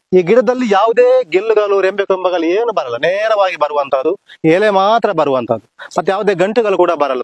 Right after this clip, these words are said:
ತುಂಬಾ ನೇರವಾಗಿ ಸಹಜವಾಗಿ ಬರ-, ಬರುತ್ತೆ. ಮತ್ತೆ ಇದರ ತೊಗಟೆ ತುಂಬಾ ದಪ್ಪವಾಗಿರುತ್ತೆ, ಮತ್ತೆ ನೀರಿನಾಂಶ ತುಂಬಾ ಸಂಗ್ರಹವಾಗಿರುತ್ತೆ. ಹಾಗಾಗಿ ಇದಕ್ಕೆ ಕಾಳು ಮೆಣಸ ಬಳ್ಳಿಯನ್ನು ನಾವು ನಾಟಿ ಮಾಡಿದ್ರೆ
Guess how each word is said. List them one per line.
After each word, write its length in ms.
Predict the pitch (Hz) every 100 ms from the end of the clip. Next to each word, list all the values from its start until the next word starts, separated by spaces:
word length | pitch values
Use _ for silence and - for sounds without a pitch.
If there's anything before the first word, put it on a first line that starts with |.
| 196
ತುಂಬಾ 200 | 220 208
ನೇರವಾಗಿ 340 | 180 170 180 208
ಸಹಜವಾಗಿ 520 | 180 226 233 208 160 131
ಬರ-, 140 | 127 139
ಬರುತ್ತೆ. 240 | 120 - - - - -
ಮತ್ತೆ 240 | 220 220 170 240 - - -
ಇದರ 160 | 208 208 214
ತೊಗಟೆ 240 | 240 254
ತುಂಬಾ 480 | 196 208 240 277 269 220
ದಪ್ಪವಾಗಿರುತ್ತೆ, 680 | 294 254 220 185 147 139 131 - - - - -
ಮತ್ತೆ 160 | 190 208 185
ನೀರಿನಾಂಶ 380 | 240 233 208 202
ತುಂಬಾ 160 | 208 233 -
ಸಂಗ್ರಹವಾಗಿರುತ್ತೆ. 680 | 208 214 202 175 156 139 139
ಹಾಗಾಗಿ 360 | 214 208 143 147
ಇದಕ್ಕೆ 200 | 214 254 185
ಕಾಳು 200 | 190 226
ಮೆಣಸ 180 | 220 208 175
ಬಳ್ಳಿಯನ್ನು 280 | 180 175 175 160
ನಾವು 100 | 143
ನಾಟಿ 200 | 165 220 185
ಮಾಡಿದ್ರೆ 320 | 139 117 117